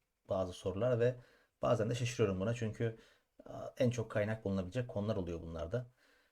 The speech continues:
O yüzden hem de birazcık buna da örnek olması açısından bir çalışma yapacağız. Şimdi tabii ki ilk olarak doğal olarak ne yapacağız? I square C yazıp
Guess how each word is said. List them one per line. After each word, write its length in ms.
O 120
yüzden 360
hem 240
de 180
birazcık 400
buna 160
da 60
örnek 360
olması 320
açısından 440
bir 60
çalışma 340
yapacağız. 600
Şimdi 380
tabii 240
ki 140
ilk 240
olarak 380
doğal 180
olarak 200
ne 80
yapacağız? 520
I 20
square 300
C 200
yazıp 380